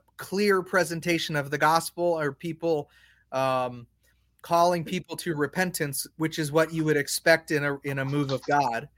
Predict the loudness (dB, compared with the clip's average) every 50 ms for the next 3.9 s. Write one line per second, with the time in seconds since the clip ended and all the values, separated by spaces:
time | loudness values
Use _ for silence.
0 | _ _ _ _ _ _ -8 -4 0 0 2 0 0 -2 0 0 0 0 0 -2
1 | -6 -6 -2 -2 -2 -2 -2 -4 -6 -6 -6 -8 -8 -8 -8 -6 -4 -2 -2 0
2 | -2 -2 -4 _ _ _ _ _ _ _ -2 -2 -2 -2 -2 -2 0 2 4 4
3 | 4 2 2 0 -2 -2 -2 -2 -2 -2 -2 -2 -2 -2 -2 -4 -8